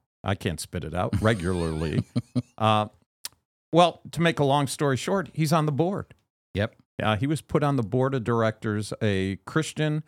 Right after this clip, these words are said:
Speaker 1: who believes that Jesus is the Messiah of Israel and is not ashamed to say so, uh,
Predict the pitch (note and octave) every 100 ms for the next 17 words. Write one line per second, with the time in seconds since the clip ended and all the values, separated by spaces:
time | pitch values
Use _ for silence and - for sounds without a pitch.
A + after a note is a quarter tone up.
0 | _ _ _ _ A2+ - A2+ A2+ F#2+ G2
1 | F#2+ C3 C#3+ B2+ A#2 A#2 F2 F2+ F2 -
2 | C3 C3 E3 B2 B2 B2 C#3+ C3 C3 C#3
3 | _ _ _ _ - G#2 G2 - A2 A#2
4 | A2+ - D3 C#3 - A2 - F#3+ F#3+ -
5 | F2 G2 - _ _ _ - G#2+ G#2